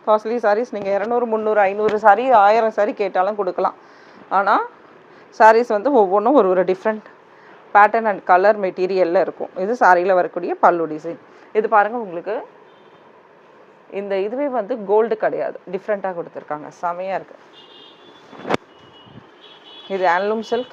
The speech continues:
இதுல பாருங்க, இவ்வளோ சூப்பரா இருக்கு. இம்ப்ரெஷன் பிராண்ட்ல வரக்கூடியது. நான் கூட இதுல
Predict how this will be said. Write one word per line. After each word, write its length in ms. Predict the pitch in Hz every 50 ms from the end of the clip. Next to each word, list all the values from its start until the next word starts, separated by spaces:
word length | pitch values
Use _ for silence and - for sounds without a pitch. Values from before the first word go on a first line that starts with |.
| - 196
இதுல 220 | 190 170 180 180
பாருங்க, 340 | 170 175 175 175 180 196 240 269 - - - - - - - - _ _ _ _ - - - _ _ _ _ _ _ _ _ - - - - - -
இவ்வளோ 220 | 175 180 190 202 196 -
சூப்பரா 340 | 175 160 - 180 175 175 175
இருக்கு. 220 | 175 - - 208
இம்ப்ரெஷன் 480 | 196 175 165 - 175 170 - 175 175 170 170
பிராண்ட்ல 440 | 170 160 151 165 185 185 185 190 185
வரக்கூடியது. 540 | 175 165 160 - 180 170 170 175 175 175 233 311 - - - - - - - - - - - - - - - - - - - - - - - - - - - - - - - - - - - - - - - - 1077 - _ - - - - - _ _ - - - - - - _ -
நான் 240 | 180 185 190 190
கூட 240 | - 214 208 220 247
இதுல 200 | 202 196 185 190